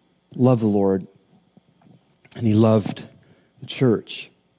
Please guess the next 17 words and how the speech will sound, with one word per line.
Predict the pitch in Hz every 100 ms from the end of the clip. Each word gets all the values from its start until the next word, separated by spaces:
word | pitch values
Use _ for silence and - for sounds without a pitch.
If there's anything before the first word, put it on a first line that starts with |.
| _ _ _ - _
And | 127
one | 139 196
day | 202
he | 170 147
brought | 127 131 98
me | 110 104
a | 107
pen | - 151 165
and | 139
inked | 120 104 - - _ _ _ _ -
drawing, | 110 107 101 95 104 - _ _ _ _ _ _ _ _
and | 127
it | 123
was | 131 120
of | 143 131
Jesus | 120 147 127 113 104 -
holding | - 127 123 127 110